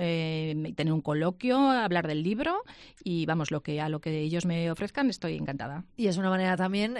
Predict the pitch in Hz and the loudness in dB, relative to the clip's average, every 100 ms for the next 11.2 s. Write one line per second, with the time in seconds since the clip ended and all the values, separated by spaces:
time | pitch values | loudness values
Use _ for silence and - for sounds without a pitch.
0 | - 190 180 175 147 196 175 175 175 175 | 0 2 4 2 0 -2 2 4 6 6
1 | 202 - 214 262 233 208 170 165 160 170 | 4 4 4 4 6 6 6 4 2 4
2 | 185 - 143 143 139 180 208 202 190 175 | 2 0 -6 -6 -2 2 4 4 2 2
3 | 208 202 247 359 - - 147 147 175 165 | 2 0 -2 -4 -10 -8 -6 -4 -4 0
4 | 175 - 208 - - - - 151 143 180 | 0 0 -4 -8 -20 -12 -8 -6 -4 -2
5 | 175 175 - - 170 170 208 185 220 - | 0 0 -2 -2 0 2 2 2 -2 -6
6 | - - _ - 180 165 156 - 170 185 | -20 -20 _ 0 2 2 0 -2 -2 0
7 | 156 151 160 165 165 175 269 381 - 147 | 0 0 2 2 2 2 0 -6 -6 -4
8 | 160 165 156 143 151 - 147 165 - _ | 0 0 0 -2 -2 -4 -6 -8 -10 _
9 | 170 160 156 180 175 170 170 175 180 - | -2 -2 -4 -4 -2 -2 0 2 0 2
10 | 262 208 180 180 160 - 160 143 156 170 | 2 2 4 2 2 0 -2 0 2 0
11 | 175 269 | 0 -4